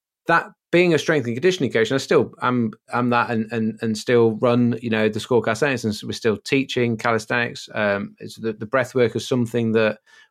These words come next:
was, um, came on my radar from a point of view where I was starting to explore the fact that I just didn't,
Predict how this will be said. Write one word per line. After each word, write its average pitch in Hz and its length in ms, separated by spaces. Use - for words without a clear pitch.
was, 113 420
um, 101 460
came 156 240
on 127 140
my 147 240
radar 110 760
from 123 280
a 113 60
point 120 300
of 107 80
view 117 320
where 110 500
I 131 180
was 139 140
starting 135 380
to 123 140
explore 110 800
the 110 80
fact 117 260
that 110 160
I 127 120
just 156 220
didn't, 143 440